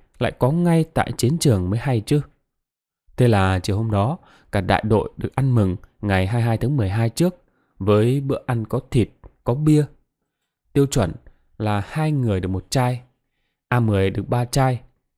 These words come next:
nhưng anh Thiện, Seo và Hoàn không uống, nên tôi và Ước chia nhau uống.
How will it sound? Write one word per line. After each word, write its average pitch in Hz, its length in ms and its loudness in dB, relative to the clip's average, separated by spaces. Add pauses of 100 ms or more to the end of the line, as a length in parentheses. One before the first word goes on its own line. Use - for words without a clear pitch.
(180)
nhưng 117 320 2
anh 139 200 -4
Thiện, - 240 0 (300)
Seo 135 380 0
và 110 140 -2
Hoàn 92 240 0
không 107 220 -6
uống, 110 240 0 (560)
nên 107 180 0
tôi 117 280 2
và 107 180 -6
Ước 170 220 -2 (240)
chia 104 200 -2
nhau 101 240 -2
uống. 107 240 0